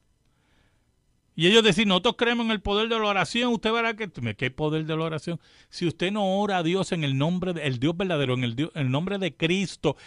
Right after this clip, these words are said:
que es el único camino a Dios, nada va a pasar.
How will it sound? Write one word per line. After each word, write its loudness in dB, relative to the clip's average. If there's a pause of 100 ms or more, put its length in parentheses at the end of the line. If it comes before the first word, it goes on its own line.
(160)
que 6
es 4
el 6
único 8
camino 6
a 6
Dios, 8 (2000)
nada -2
va -4
a -12
pasar. -10